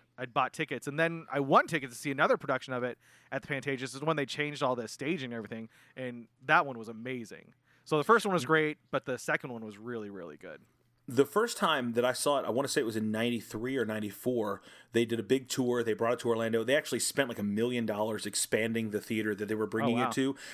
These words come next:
Speaker 2: to, to make mo-, uh, for, specifically for that show,
Speaker 1: Hmm.
Speaker 2: to make room for it. 'Cause it was, I, I don't know if it was the first national tour or
Speaker 1: Yeah.
Speaker 2: something, but it was the first time I remember seeing it. And one of my youth leaders, one of my guys from the youth group, um, he would, he and his roommate were gonna go see it, and his roommate ended up not being able to go.
Speaker 1: Huh.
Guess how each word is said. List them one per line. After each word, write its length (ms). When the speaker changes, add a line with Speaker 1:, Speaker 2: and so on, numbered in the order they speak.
Speaker 2:
to, 160
to 160
make 320
mo-, 160
uh, 100
for, 180
specifically 600
for 120
that 280
show, 380
Speaker 1:
Hmm. 120
Speaker 2:
to 80
make 220
room 180
for 200
it. 40
'Cause 140
it 80
was, 160
I, 200
I 40
don't 80
know 60
if 60
it 40
was 100
the 80
first 400
national 520
tour 320
or 60
Speaker 1:
Yeah. 60
Speaker 2:
something, 220
but 80
it 20
was 80
the 80
first 220
time 140
I 80
remember 320
seeing 220
it. 120
And 80
one 180
of 120
my 100
youth 320
leaders, 400
one 140
of 60
my 120
guys 320
from 240
the 100
youth 220
group, 280
um, 380
he 140
would, 140
he 180
and 100
his 180
roommate 360
were 100
gonna 160
go 140
see 220
it, 20
and 80
his 120
roommate 340
ended 220
up 60
not 180
being 120
able 140
to 60
go. 340
Speaker 1:
Huh. 120